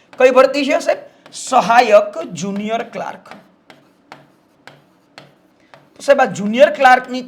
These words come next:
તૈયારી કરતા વિદ્યાર્થીઓ માટે જ આપણે આજનો લેક્ચર ડિઝાઇન કર્યો છે. આજના લેક્ચરમાં આપણે ચર્ચાઓ કરવાની છે કે સાહેબ, સિલેબસ આનો શું છે, અમે તમને કઈ રીતે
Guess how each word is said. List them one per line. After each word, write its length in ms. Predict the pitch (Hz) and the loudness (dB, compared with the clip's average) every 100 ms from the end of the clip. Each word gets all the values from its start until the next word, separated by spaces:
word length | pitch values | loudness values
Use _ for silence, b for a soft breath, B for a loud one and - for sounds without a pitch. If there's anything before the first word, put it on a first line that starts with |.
| 233 | -8
તૈયારી 460 | 240 277 359 349 | 2 6 6 6
કરતા 240 | 262 233 226 214 | -2 0 0 0
વિદ્યાર્થીઓ 640 | 170 277 254 262 254 247 226 | -2 0 0 0 0 2 0
માટે 260 | 311 311 311 339 | -4 -4 -4 2
જ 60 | |
આપણે 280 | 277 233 233 220 | 4 2 2 0
આજનો 320 | 214 220 214 | 0 -4 -4
લેક્ચર 240 | 196 202 220 | -6 -6 -12
ડિઝાઇન 280 | 202 196 233 220 | -8 -10 -10 -8
કર્યો 220 | 247 254 | -4 -4
છે. 60 | 339 381 b b b | -6 -16 b b b
આજના 400 | 254 262 285 349 277 | 0 2 4 2 2
લેક્ચરમાં 680 | 247 - 302 302 233 294 254 | -4 2 2 4 2 2 2
આપણે 200 | 254 277 254 | 0 0 -2
ચર્ચાઓ 460 | 254 254 311 320 311 | -6 0 6 8 8
કરવાની 400 | 277 269 277 285 262 | 6 6 4 2 -8
છે 60 | 269 b b - | -14 b b -8
કે 80 | 285 | 2
સાહેબ, 140 | 302 294 | 2 2
સિલેબસ 440 | 269 269 285 285 269 | -6 2 6 6 4
આનો 220 | 269 269 | -6 -8
શું 200 | 262 247 | -12 -20
છે, 60 | 226 _ _ _ - | -20 _ _ _ 0
અમે 220 | 269 359 392 | 2 2 0
તમને 220 | 330 359 349 | 0 2 4
કઈ 160 | 330 330 | 4 2
રીતે 160 | 330 | 2